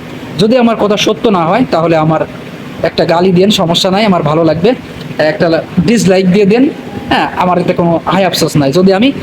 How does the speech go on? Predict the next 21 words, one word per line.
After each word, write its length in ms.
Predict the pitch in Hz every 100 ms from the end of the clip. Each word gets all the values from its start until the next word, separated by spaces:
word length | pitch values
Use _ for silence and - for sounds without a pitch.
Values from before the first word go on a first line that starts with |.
| - -
মিথ্যা 280 | 262 - 190
কথা 180 | 180
বলি। 240 | 156 139 131 196
এই 140 | 202
জায়গায় 260 | 185 202 247 - - -
আমার 200 | 165 175 196
কতটুকু 420 | 220 240 254 -
কথা 120 | 208
সত্য 340 | - 233 -
আছে, 280 | 202 160 220 240 - -
আপনার 260 | 160 190 196
প্রবাসী 380 | 202 185 180 190
ভাইদের 320 | 165 180 190
কাছে 260 | 190 233 254 - - -
প্রশ্ন 280 | 247 214
করবেন 320 | 180 143 131 123
এবং 220 | 160 170
আপনার 260 | 175 214 185
আত্মীয় 280 | 175 - 190
স্বজনের 220 | 202 208
কাছে 180 | 220